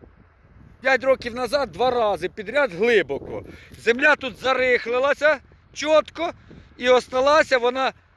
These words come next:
після, ну, обробіток проводили тільки на спарках, сівалка на спарках, комбайн на спарках, ну, все на спарках.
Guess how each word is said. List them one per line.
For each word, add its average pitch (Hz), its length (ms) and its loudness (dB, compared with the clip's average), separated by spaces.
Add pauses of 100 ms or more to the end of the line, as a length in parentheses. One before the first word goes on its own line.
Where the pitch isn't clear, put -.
(320)
після, 233 500 0 (640)
ну, 269 140 -8 (600)
обробіток 254 600 0 (300)
проводили 208 840 4
тільки 262 440 -6
на 202 180 -6
спарках, 311 800 0 (420)
сівалка 233 540 2
на 208 160 -2
спарках, 294 680 0
комбайн 226 600 2
на 202 140 -4
спарках, 277 680 2 (520)
ну, 254 80 -12
все 277 260 -2
на 247 120 0
спарках. 156 680 0